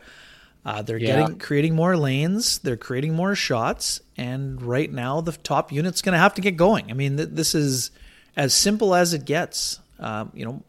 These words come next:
Speaker 1: I, I like the fact that Mark Sch-, Mark Scheifele, early in the game, Sean, he, he took the puck towards the net, but he didn't sh-, I,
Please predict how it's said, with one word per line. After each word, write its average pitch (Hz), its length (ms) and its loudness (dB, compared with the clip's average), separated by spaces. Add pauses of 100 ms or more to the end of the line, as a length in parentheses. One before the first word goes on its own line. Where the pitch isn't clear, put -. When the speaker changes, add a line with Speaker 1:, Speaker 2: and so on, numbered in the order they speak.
Speaker 1:
I, - 180 -8
I 127 80 -4
like 147 260 0
the 156 80 -4
fact 143 300 -4
that - 180 -8
Mark 127 220 -6
Sch-, - 320 -8
Mark 120 220 -8
Scheifele, 127 540 -4 (640)
early 165 320 8
in 175 100 6
the 175 80 2
game, 143 400 2
Sean, 110 420 -6
he, 151 220 -6
he 127 180 -10 (100)
took - 380 -2
the 160 100 -4
puck - 500 -8
towards 147 720 2
the 123 140 -8
net, 104 460 -10 (680)
but 170 140 6
he 185 100 4
didn't 175 360 0 (720)
sh-, - 260 2
I, 131 100 -4